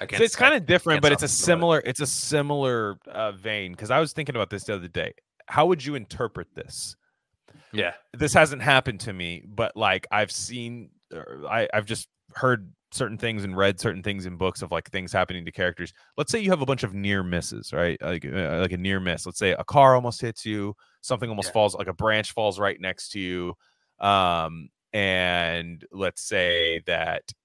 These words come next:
Speaker 2: everybody at a place gets sick except for you and you get, make it through. Like, all these things happen. Do you interpret that as constantly being around danger or being lucky?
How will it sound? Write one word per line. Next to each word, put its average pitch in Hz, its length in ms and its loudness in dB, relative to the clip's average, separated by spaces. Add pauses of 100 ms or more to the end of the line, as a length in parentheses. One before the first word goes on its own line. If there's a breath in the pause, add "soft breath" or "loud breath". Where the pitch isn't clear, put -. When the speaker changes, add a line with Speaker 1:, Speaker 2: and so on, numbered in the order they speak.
Speaker 2:
everybody 101 400 0
at 90 60 0
a 82 40 -4
place 98 220 -2
gets - 220 -8
sick 95 240 -2
except - 320 -8
for 92 80 -10
you 98 400 0
and 90 120 -8
you 87 220 -12
get, 82 100 -10
make 87 160 -4
it 76 80 -14
through. 120 180 -4
Like, 98 200 0
all 127 280 6
these 117 300 -4 (300 soft breath)
things 110 220 -4
happen. 95 520 2
Do 120 100 -2
you 175 160 2
interpret 160 420 -2
that 131 180 2
as 90 80 -4
constantly 117 540 -6
being 104 240 -6
around 98 280 2
danger 101 400 -2
or 95 140 -2
being 82 240 -4
lucky? 80 380 -6